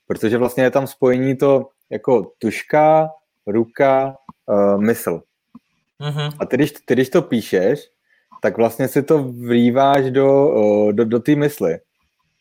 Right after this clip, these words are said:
Speaker 2: Hmm.
Speaker 1: Já to úplně neumím přesně popsat, ale je tam, je tam ten proces, protože ty ses mě třeba, já jsem tě třeba ptal, no a myslíš na to, prožíváš to, když to píšeš? To je vlastně to ono, že si to vizualizuješ. A já jsem taky po týdnu, eh, si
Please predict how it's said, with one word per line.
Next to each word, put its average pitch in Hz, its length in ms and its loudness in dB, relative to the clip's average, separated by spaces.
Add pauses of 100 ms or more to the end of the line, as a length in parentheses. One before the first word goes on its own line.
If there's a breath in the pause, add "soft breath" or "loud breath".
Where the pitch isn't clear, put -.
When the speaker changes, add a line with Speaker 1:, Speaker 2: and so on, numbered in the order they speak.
(680)
Speaker 2:
Hmm. 160 420 -2
Speaker 1:
Já - 60 -4
to 139 100 0
úplně 156 160 2
neumím 160 200 4
přesně 160 280 0
popsat, 143 320 -2
ale 104 180 2
je 120 80 4
tam, 151 220 0 (300 loud breath)
je 120 100 0
tam 147 180 0
ten 170 160 2
proces, 165 380 -2
protože 131 420 -2 (340 soft breath)
ty 113 100 -12
ses 127 160 0
mě 156 120 0
třeba, 160 240 -2 (160)
já 123 120 -4
jsem 143 140 -6
tě 143 100 0
třeba 160 180 0
ptal, 165 220 0
no 139 120 0
a 147 40 2
myslíš 156 480 0
na 131 120 -2
to, 107 260 0
prožíváš 123 540 0
to, 123 100 -4
když 123 120 -2
to 113 100 -2
píšeš? 123 400 -4 (960)
To 175 80 4
je 214 60 6
vlastně 123 380 -2
to 123 120 -4
ono, 87 320 -6 (120)
že 104 80 -8
si 120 100 -6
to 123 120 0
vizualizuješ. 113 840 0 (720)
A 98 300 0
já 107 60 0
jsem 143 140 -4
taky 143 180 -2
po 156 120 -2
týdnu, 127 340 0
eh, 131 260 -4
si 113 240 -4